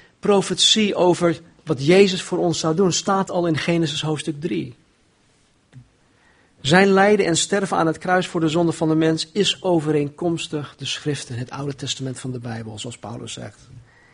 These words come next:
En dit is het eerste dat wij duidelijk moeten maken wanneer wij het evangelie met mensen delen. En dit is goed nieuws. Dit is het goede nieuws. Als mensen het probleem niet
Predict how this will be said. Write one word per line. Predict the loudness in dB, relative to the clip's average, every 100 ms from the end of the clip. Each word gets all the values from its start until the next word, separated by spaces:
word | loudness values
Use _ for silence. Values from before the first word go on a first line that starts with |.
| _ _ _ _ _ _ -8
En | 0
dit | 0
is | 2
het | -2 0
eerste | 4 4 4 0
dat | 0 2
wij | 0 2
duidelijk | 2 2 0
moeten | -4 -4
maken | -2 -2 -6 -8
wanneer | -6 -4 -4
wij | -4
het | -6
evangelie | -8 -10 -10 -10 -8 -8 -10 -14 _ _ _
met | -14 -10
mensen | -8 -8 -8
delen. | -8 -8 -10 -14 -20 _ _ _ _ _ _ _ _
En | -6 -4
dit | -4
is | -6
goed | -6 -6 -4
nieuws. | -6 -6 -10 -14 -16 _ _ _ _ _ _ _
Dit | -8 -6 -2
is | -4 -4
het | -8
goede | -4 -2
nieuws. | -2 -4 -6 -10 -20 _ _ _ _ _ _ _ _ _ _ -4
Als | 2
mensen | 6 6 4
het | 0
probleem | 2 2 4 6 6
niet | 6 2 -2 -14